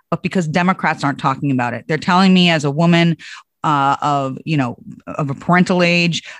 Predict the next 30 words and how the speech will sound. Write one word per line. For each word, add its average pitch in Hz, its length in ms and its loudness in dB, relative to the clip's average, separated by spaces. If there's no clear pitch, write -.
that 156 280 0
all 180 180 4
I 175 100 2
care 165 280 0
about 170 460 0
is 147 180 -4
my 151 100 0
reproductive 139 600 -6
system. 139 420 -2
And 147 160 0
I 139 120 0
think 147 200 -2
that's 135 200 -2
insulting 139 460 -2
to 190 60 -2
think 170 200 -4
that 147 100 0
I'm 143 140 2
not 143 180 2
a 143 80 -4
little 240 240 2
more 160 180 4
intellectual 135 540 -4
to 151 80 -6
care 143 240 2
about 139 240 0
something 139 360 -2
beyond 127 440 -2
one 120 240 -2
issue. - 280 -10